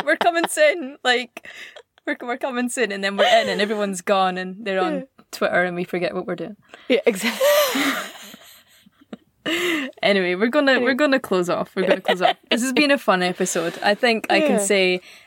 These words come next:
Speaker 1: in the whole of the season, this has probably been my most favourite to record.
Speaker 2: <laughs>
Speaker 1: It's been so good. Um,
Speaker 2: <sighs>
Speaker 1: so I will kick off our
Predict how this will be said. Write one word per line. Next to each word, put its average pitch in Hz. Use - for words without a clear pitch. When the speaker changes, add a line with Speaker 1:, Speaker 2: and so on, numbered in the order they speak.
Speaker 1:
in 196
the 190
whole 214
of 202
the 208
season, 185
this 175
has 175
probably 185
been 175
my 175
most 190
favourite 202
to 214
record. 226
Speaker 2:
<laughs> 311
Speaker 1:
It's -
been 226
so 202
good. 170
Um, 185
Speaker 2:
<sighs> 226
Speaker 1:
so 196
I 196
will 208
kick -
off 202
our 202